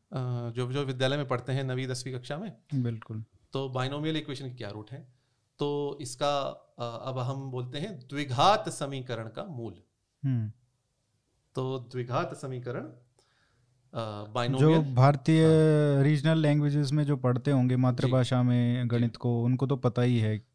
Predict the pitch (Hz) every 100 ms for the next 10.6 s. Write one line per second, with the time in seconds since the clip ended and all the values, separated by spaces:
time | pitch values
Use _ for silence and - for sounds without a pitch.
0 | - 127 - 123 131 120 127 120 117 117
1 | 120 113 113 113 110 104 113 110 110 110
2 | 107 127 113 110 - 117 110 110 107 110
3 | 104 104 104 104 101 101 107 110 95 _
4 | _ _ _ _ _ _ 151 135 180 190
5 | 185 170 170 156 185 175 151 165 165 156
6 | 135 165 156 147 160 156 175 - 131 123
7 | 123 117 113 127 127 123 120 120 117 131
8 | 147 143 127 135 139 147 135 135 131 123
9 | 131 123 117 123 131 127 131 135 135 139
10 | 170 165 143 143 135 139